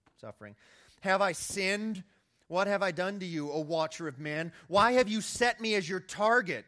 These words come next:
See, the whole universe is revolving around him. "Why, so that I am a burden even to myself. Why then do you not pardon my transgression and take away my iniquity?" He's calling his bluff. "I thought you said you'd do these things.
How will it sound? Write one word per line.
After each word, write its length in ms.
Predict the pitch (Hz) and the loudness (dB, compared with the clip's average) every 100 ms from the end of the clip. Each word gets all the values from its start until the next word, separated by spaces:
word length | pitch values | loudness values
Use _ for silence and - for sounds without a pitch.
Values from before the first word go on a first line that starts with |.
| - | -16
See, 360 | - 160 180 - | -16 -14 -14 -16
the 100 | 143 | -14
whole 160 | 170 175 | -12 -10
universe 400 | 180 147 127 127 | -12 -10 -12 -14
is 100 | 117 | -16
revolving 460 | 123 139 131 117 | -10 -10 -10 -12
around 280 | 104 104 95 | -12 -12 -14
him. 100 | 92 - - - | -16 -20 -20 -20
"Why, 240 | - 208 233 - _ | -2 0 0 -6 _
so 180 | - 233 | -6 -2
that 140 | 220 | 0
I 280 | 214 208 247 | 4 6 6
am 120 | 247 | 4
a 60 | 233 | 2
burden 480 | 156 214 233 233 214 | 0 2 2 2 0
even 200 | 226 220 | -2 -4
to 60 | 214 | -2
myself. 600 | 202 185 - 240 220 - - | -4 -4 0 2 2 0 -8
Why 400 | - 208 240 262 | -2 4 6 6
then 240 | 262 254 233 | 4 2 0
do 80 | |
you 120 | 240 240 | -2 4
not 280 | 247 233 | 4 4
pardon 400 | - 226 240 233 | 4 6 6 4
my 160 | 226 226 | 2 0
transgression 880 | 226 240 226 170 208 240 240 220 165 - - | 0 -2 -2 -4 0 0 0 -4 -8 -8 -4
and 180 | 208 | -4
take 300 | - 220 254 | -4 -2 -2
away 240 | 233 240 247 | -2 -2 0
my 200 | 247 240 | 2 0
iniquity?" 480 | 233 240 262 214 160 | 0 -2 -2 -6 -8
He's 120 | 151 | -8
calling 320 | 208 202 196 | -8 -8 -8
his 140 | 185 | -10
bluff. 280 | 143 196 170 | -6 -2 -2
"I 160 | 160 247 | 0 0
thought 240 | 277 277 | 0 -2
you 80 | 233 | -4
said 220 | - 180 | -8 -8
you'd 160 | 196 160 | -6 -6
do 220 | 220 269 | -4 -4
these 200 | 208 175 | -6 -8
things. 460 | - 170 135 110 | -8 -8 -10 -20